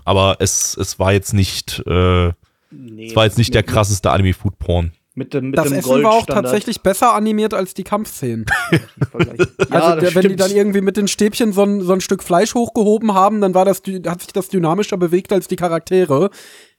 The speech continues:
Speaker 3: Das ist mir aufgefallen durchaus. Also da wurde der Fokus aber ja auch ganz richtig gesetzt hier bei so einem Projekt.
Speaker 2: Eben, eben.
Speaker 3: Ähm,
Speaker 2: Es wäre auch
Speaker 3: ja.
Speaker 2: irgendwie traurig, wenn bei einem, einem Anime, wo es wirklich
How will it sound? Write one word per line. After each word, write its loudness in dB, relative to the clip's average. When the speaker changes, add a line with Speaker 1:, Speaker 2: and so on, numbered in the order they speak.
Speaker 3:
Das 0
ist -6
mir 4
aufgefallen 0
durchaus. -4
Also -2
da 2
wurde 4
der 2
Fokus 0
aber 2
ja 2
auch 0
ganz 0
richtig 0
gesetzt -2
hier -2
bei 0
so -4
einem -2
Projekt. -2
Speaker 2:
Eben, -6
eben. -10
Speaker 3:
Ähm, 0
Speaker 2:
Es -10
wäre 2
auch 2
Speaker 3:
ja. 0
Speaker 2:
irgendwie 2
traurig, 0
wenn 0
bei 0
einem, -4
einem -4
Anime, 0
wo -6
es -10
wirklich -2